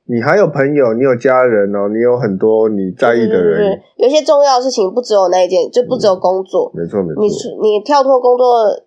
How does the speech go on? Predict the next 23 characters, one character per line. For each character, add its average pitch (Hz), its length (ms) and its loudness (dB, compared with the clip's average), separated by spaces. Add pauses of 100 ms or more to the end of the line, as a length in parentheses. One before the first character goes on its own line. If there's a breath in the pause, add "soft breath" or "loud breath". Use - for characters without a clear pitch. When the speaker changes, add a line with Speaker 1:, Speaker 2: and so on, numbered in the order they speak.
(220)
Speaker 2:
身 220 280 -2
份 202 320 -4
之 196 260 -6
外， 196 160 2
你 175 100 -4
还 180 160 -2
要 196 120 2
Speaker 1:
你 117 80 -2
还 131 100 -2
有 139 80 2
很 123 140 -2
多 120 180 4
的 110 260 2
社 120 260 2
会 117 140 2
角 87 220 -2
色。 202 240 -2
Speaker 2:
比 240 80 2
如 233 60 0
说 285 160 4
女 262 260 2
儿 208 360 4
啊、 220 540 0